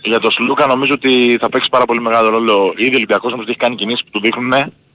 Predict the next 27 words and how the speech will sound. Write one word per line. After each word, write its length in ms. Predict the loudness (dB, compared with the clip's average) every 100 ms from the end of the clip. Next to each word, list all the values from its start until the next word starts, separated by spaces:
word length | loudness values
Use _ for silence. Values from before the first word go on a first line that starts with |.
| _ _ _
ότι 440 | -4 -4 0 2 4
ο 60 |
ρόλος 240 | 2 2 0
του 60 | 0
θα 60 |
είναι 80 | -2
πάρα 200 | 0 0
πολύ 140 | -2 -6
σημαντικός. 580 | -6 -6 -2 -4 -4 -14 -20 _ _ _ -12
Ε, 520 | -4 0 2 2 2
θα 120 | 2
ταιριάζει 340 | 0 2 2 0
με 80 | -4
πολύ 160 | -2
καλύτερα 260 | 0 0 -2
με 60 | -6
τον 100 | -6
Μιλουτίνοφ 360 | -6 -6 -8
νομίζω 280 | -8 -6 -4
από 120 | -4
ότι 100 | -6
με 60 | -4
τον 100 | -2
Πολομπόε 380 | -2 0 0 0
και 80 |
τον 100 | -2 -2
Black. 160 | 0